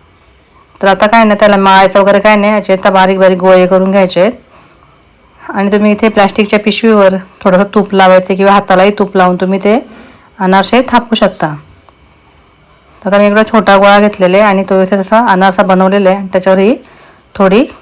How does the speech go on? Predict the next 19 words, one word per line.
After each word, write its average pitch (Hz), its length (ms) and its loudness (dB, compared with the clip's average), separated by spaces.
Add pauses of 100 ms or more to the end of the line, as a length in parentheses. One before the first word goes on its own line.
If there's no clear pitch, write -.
(100)
दोन्ही 196 240 0
साईडनी 190 320 0 (100)
खसखस 220 360 -2
लावून 180 220 0
घेते. 175 300 -6 (2250)
खसखस 226 400 0
लावल्यानंतर 202 400 2
आपला 196 220 2
अनारसा 196 300 0
अगदी 202 180 -2 (140)
छान 196 120 0
असा 202 300 0 (1000)
दिसतोय. 180 480 -6 (600)
आणि 185 160 -4
आता 190 160 -4
मग 214 160 0 (120)
तुपामध्ये 190 460 0
ते 208 100 -2
अनारसे 190 440 0